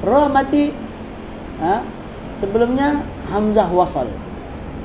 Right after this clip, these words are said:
Ha, hamzah wasal. Walaupun dibaca bawah, irji'i, tapi kita baca irji'i. Sebab dia bukan hamzah qat'i, bukan hamzah yang ada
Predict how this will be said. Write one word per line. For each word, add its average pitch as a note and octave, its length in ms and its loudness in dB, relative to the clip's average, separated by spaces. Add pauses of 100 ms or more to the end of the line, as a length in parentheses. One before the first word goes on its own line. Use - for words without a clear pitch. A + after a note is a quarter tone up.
Ha, C3+ 320 0
hamzah C#3+ 320 2
wasal. D3+ 400 2
Walaupun A#3+ 480 6
dibaca G#3+ 320 4
bawah, E3 400 2
irji'i, G#3 800 4
tapi E3 240 -2
kita F3+ 240 -2
baca E3+ 240 -4
irji'i. F3+ 880 2 (300)
Sebab D3+ 240 -2
dia F3 240 2
bukan D#3 320 0
hamzah D3+ 320 2 (160)
qat'i, - 320 0 (320)
bukan D3 160 -2
hamzah C#3 320 0
yang C#3 160 0 (640)
ada D3+ 160 -2